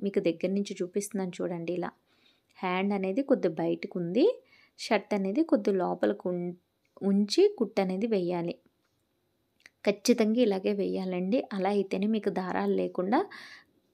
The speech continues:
అస్సలు దారాలు అనేవి బయటికి రాకుండా షర్ట్ ఓవర్‌లాక్ చేయకపోయినా నీట్‌గా ఉంటుంది. ఇదిగో ఈ విధంగా కొద్దిగా లోపలికి పెట్టాలి. హ్యాండ్ ఏమో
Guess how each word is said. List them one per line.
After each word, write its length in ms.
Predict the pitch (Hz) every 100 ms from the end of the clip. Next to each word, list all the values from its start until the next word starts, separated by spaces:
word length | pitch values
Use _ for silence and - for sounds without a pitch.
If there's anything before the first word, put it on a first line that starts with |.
| _ - -
అస్సలు 360 | 196 - 202 220 190
దారాలు 420 | 190 180 190 196
అనేవి 260 | 185 190 202
బయటికి 340 | 185 180 185 196
రాకుండా 420 | 180 180 185 247 381 -
షర్ట్ 340 | - - 190 214 202
ఓవర్‌లాక్ 380 | 180 185 196 202 -
చేయకపోయినా 560 | 185 180 - 185 208 330
నీట్‌గా 380 | 220 185 - 175
ఉంటుంది. 300 | 170 175 180
ఇదిగో 200 | 175 180 - -
ఈ 100 | 196 175
విధంగా 400 | 170 175 175 - _ _ _ _ _ _ _ _ -
కొద్దిగా 460 | 185 185 196 254 311 208
లోపలికి 460 | 180 180 190 - -
పెట్టాలి. 480 | 175 175 175 208 415 - _ _ _ _ _ _ _ -
హ్యాండ్ 340 | 220 208 202
ఏమో 180 | 202 226